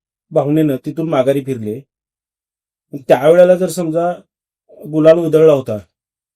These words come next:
तर तो कशासाठी उधळला होता, नक्की त्यावेळेला काय सरकारने आश्वासन दिलं होतं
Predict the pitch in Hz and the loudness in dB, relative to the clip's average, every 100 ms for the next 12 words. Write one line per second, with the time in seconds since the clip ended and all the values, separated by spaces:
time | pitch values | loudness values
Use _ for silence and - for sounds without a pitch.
0 | _ _ _ 156 196 190 196 180 175 156 | _ _ _ -6 -2 0 -2 -4 -2 -2
1 | 135 131 127 117 117 117 117 _ _ _ | -2 0 0 -2 -6 -8 -14 _ _ _
2 | _ _ _ _ 151 147 170 170 160 170 | _ _ _ _ -6 -4 -2 2 2 2
3 | 175 170 165 151 135 139 143 123 143 127 | -4 -8 -6 -6 -6 -4 -4 -4 -6 -6
4 | 135 127 123 117 120 117 | -6 -4 -6 -6 -6 -10